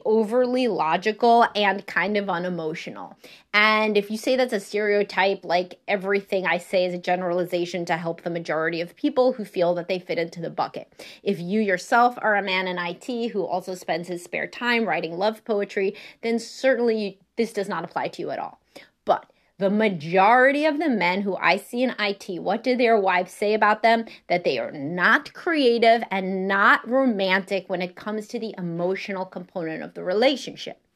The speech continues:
Also, another thing is that a lot of them spend all their time on the computer.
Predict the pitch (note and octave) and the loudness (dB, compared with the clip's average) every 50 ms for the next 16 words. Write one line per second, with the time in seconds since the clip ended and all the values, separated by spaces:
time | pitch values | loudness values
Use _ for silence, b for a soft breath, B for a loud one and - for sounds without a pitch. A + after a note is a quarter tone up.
0 | _ _ _ _ _ _ _ _ _ _ _ _ _ _ _ - A3+ C4 B3+ B3+ | _ _ _ _ _ _ _ _ _ _ _ _ _ _ _ 4 6 6 6 6
1 | B3+ - - - A#2+ A2 C#3 E3 G#3 G#3+ - G#3+ G3+ G3 G3 G3+ G#3 G#3+ C4 C4+ | 4 0 -2 -2 0 2 4 4 4 4 2 2 2 2 2 4 4 4 6 6
2 | C#4 B3+ C4 - - D#3+ D3+ D#3+ F#3 F3+ - F#3+ F3+ G#3 F#3 F#3 F3 E3+ E3+ E3+ | 6 4 4 2 0 0 0 0 -2 -4 -4 -4 -2 -2 -2 -2 -2 -2 -2 -2
3 | E3 F3 A3+ C4 B3 C4+ D4 C#4+ - - - F3 E3 F3 F#3 F#3 - _ - F3+ | 0 0 0 2 2 2 2 0 -2 -2 0 2 2 2 2 -2 -6 _ -2 0
4 | F3 F3+ F#3 F#3+ G#3 G#3 G3+ - - D#3+ E3+ F3 F3+ F#3 F#3 G#3 - - A3+ A3 | 0 2 2 0 -2 -2 -4 -6 -6 -4 -4 -4 -4 -4 -6 -8 -8 -8 -8 -8
5 | - - - - A#3 C4+ - - - - | -8 -12 -12 -6 -4 -2 -2 -2 -4 -6